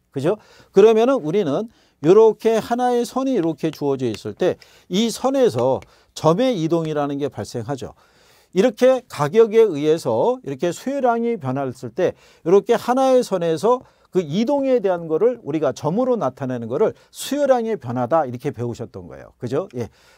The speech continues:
그래서 가격과 수요량이 반비례 관계라는 걸 설명해 주는, 그래서 수요 곡선은 기울기가 우하향하는 기울기를 갖는다라고 얘기하는 거죠.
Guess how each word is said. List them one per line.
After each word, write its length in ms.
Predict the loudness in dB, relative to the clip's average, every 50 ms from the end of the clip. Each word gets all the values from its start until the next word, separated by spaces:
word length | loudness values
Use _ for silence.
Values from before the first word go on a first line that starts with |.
| _ 2
그래서 400 | 2 4 4 4 2 2 0 -2 _ _ _ -20 _ _
가격과 480 | 0 0 2 2 2 0 2 2 0 0
수요량이 540 | 2 0 0 0 2 0 0 -2 -2 -6 -6
반비례 540 | -6 -4 -2 -2 0 0 0 2 2 2
관계라는 560 | 2 2 -2 -6 -6 -6 -4 -4 -4 -4 -4 -6
걸 140 | -8 -8
설명해 440 | -8 -10 -10 -8 -8 -8 -8 -8 -10
주는, 280 | -8 -8 -6 -6 -8 -8
그래서 240 | -8 -8 -6 -4 -6
수요 260 | -6 -4 -2 -2 0
곡선은 420 | 0 -2 -4 -6 -8 -8 -8 -12 -10
기울기가 640 | -6 -6 -4 -4 -2 -2 0 2 2 2 2 0 -2 _ _ _ _ -4
우하향하는 800 | -2 0 0 0 -2 0 0 2 2 2 2 0 -2 -2 -4 -6
기울기를 460 | -6 -6 -6 -6 -4 -4 -6 -6 -6
갖는다라고 640 | -8 -8 -10 -10 -10 -10 -10 -10 -10 -10 -8 -8 -8
얘기하는 420 | -8 -8 -10 -12 -14 -14 -14 -16
거죠. 280 | -16 -18 -20 -20 -20 -20